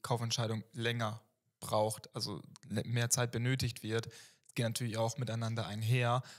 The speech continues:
bis eine Entscheidung getroffen werden kann. <clears throat> Ich glaub, das ist was, was wir schon jetzt, mm, ne, ne lange Zeit immer wieder hören, auch in verschiedenen, aus verschiedenen Quellen.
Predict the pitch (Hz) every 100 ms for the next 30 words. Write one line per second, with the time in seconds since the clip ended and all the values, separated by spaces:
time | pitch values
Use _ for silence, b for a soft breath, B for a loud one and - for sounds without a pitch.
0 | B 120 120 120 120 117 117 - 123 123
1 | 117 117 - 131 123 - B B B _
2 | - 143 - 151 131 135 147 165 170 165
3 | 156 139 - 139 139 135 135 - b b
4 | b - 127 127 - - - _ _ 135
5 | 131 123 123 123 117 - - 117 107 98
6 | 80 120 127 139 135 - 123 127 151 -
7 | 135 135 123 131 135 135 139 143 131 120
8 | 127 127 - 127 123 120 120 120 B B
9 | B 123 127 - 127 120 - 120 123 143